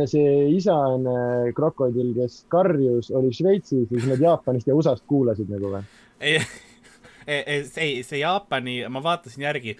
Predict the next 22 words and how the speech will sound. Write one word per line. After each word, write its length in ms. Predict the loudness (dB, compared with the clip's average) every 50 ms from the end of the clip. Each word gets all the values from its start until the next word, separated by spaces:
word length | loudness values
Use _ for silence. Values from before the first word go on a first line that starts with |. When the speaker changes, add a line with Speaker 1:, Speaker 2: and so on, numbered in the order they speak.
| -16 -20 -20
Speaker 2:
äh, 280 | _ -8 -4 -4 -4 -4
Jaapani 520 | -2 -2 -2 -2 -2 -2 -4 -8 -8 -8 -4
teadlane 520 | -2 -2 0 -2 -2 -4 -8 -8 -8 -10
sai, 380 | -10 -8 -8 -6 -6 -6 -6 -6
äh, 380 | -6 -6 -6 -6 -6 -6 -6 -6
Jaapani 400 | -6 -6 -8 -8 -8 -10 -8 -6
riigi 280 | -6 -8 -8 -8 -10 -10
käest, 440 | -8 -8 -8 -8 -10 -12 -14 -10
äh, 300 | -8 -8 -6 -6 -8 -8
reisiraha 960 | -8 -8 -8 -8 -10 -10 -8 -8 -6 -6 -6 -8 -8 -8 -8 -8 -6 -8 -8 -10 _ _
kindlasti 600 | -12 -12 -12 -12 -12 -14 -16 -14 -12 -10 -10 -8
toetuseks. 480 | -8 -8 -8 -8 -10 -12 -14 -10 -6 -6
Speaker 1:
Mhm. 260 | -4 -6 -6 -10 -18 -18 _
Speaker 2:
Nii 140 | -10 -8 -8
et 80 | -6
tema 240 | -6 -4 -4 -2 -2
lendas 320 | -2 -4 -4 -6 -8 -8
ilmselt 260 | -10 -10 -10 -10 -6 -6
Jaapanist 480 | -4 -6 -6 -8 -12 -16 -16 -10 -8
välja. 380 | -6 -6 -6 -6 -8 -10 -12 -14 _ _ _ _ -20 -20 -20 -20 -20 -20 -20 _ _ _ _ _ _ -2
Speaker 1:
Kaval, 240 | -2 0 0 -2 -4 -6 -6
kaval. 300 | -4 -2 -2 0 -2 -2